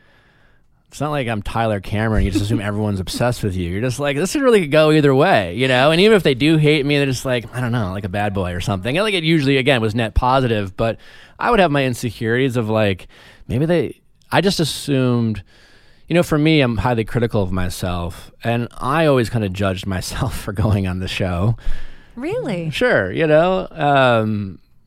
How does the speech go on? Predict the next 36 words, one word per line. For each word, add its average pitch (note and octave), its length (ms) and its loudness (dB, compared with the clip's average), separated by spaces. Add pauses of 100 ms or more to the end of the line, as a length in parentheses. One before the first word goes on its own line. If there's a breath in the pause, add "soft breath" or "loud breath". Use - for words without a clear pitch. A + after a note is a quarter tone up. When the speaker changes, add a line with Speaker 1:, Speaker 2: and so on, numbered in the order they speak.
(380)
Speaker 1:
and, B2 480 0
and A#2+ 280 -2
so B2+ 420 0
I A#2 180 -2
would B2+ 120 2
always, B2 280 0 (1000)
you C3+ 100 -4
know, B2 60 -2
especially B2+ 680 0
certain B2 320 -2
people, A#2+ 600 0
like, A2+ 260 -6
I A2 120 0
would G#2+ 220 -2
D G#2+ 240 -2
M A#2+ 220 0
if G#2+ 160 -2
I F#2+ 140 -4
were, C3+ 180 0
if A2+ 100 -8
I'm D3 100 2
gonna F#3+ 140 0
D A#2+ 180 -2
M, G#2 220 -4
I'm, A#2+ 200 -6
I'm, A2 440 -14
you A#2 100 -12
know, G2+ 120 -8
I, C3 140 -8 (140)
I, B2+ 280 -4
I G2+ 140 -4
am C3+ 120 2
high. G#2 380 -2 (640 loud breath)
Speaker 2:
Right. A2 80 -2
Speaker 1:
And, A2 320 -2
uh, A2 480 0